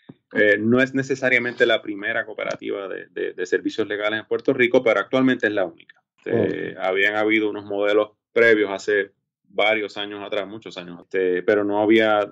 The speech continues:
Speaker 1: luego de que esas, esas cooperativas dejaron de existir, pues no había habido un nuevo intento de, de, de formar un, una oficina legal cooperativa y, y ahí está Legal Coop.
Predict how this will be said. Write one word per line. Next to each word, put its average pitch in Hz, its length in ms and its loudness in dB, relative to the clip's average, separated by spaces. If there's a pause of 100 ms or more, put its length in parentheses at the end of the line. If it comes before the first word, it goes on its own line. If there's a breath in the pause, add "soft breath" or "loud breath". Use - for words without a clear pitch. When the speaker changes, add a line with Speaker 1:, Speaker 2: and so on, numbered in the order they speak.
Speaker 1:
luego 101 320 4
de 110 100 0
que - 80 0
esas, 113 220 -2 (240)
esas 107 260 -4
cooperativas 104 600 2
dejaron 104 260 -4
de 104 100 -4
existir, 127 440 -2
pues 98 120 -10
no 92 100 -8
había 95 140 0
habido 92 340 2 (600)
un 101 120 2
nuevo 101 180 6
intento 95 500 0
de, 87 220 -2 (160)
de, 87 260 -12
de 85 140 -10
formar 92 380 -4
un, 92 260 -12
una 92 140 -14
oficina 95 420 -8
legal 92 340 0
cooperativa 107 560 2
y, - 160 -8 (100)
y 92 100 -4
ahí 85 80 -2
está 92 120 -10
Legal 85 220 -16
Coop. - 220 -20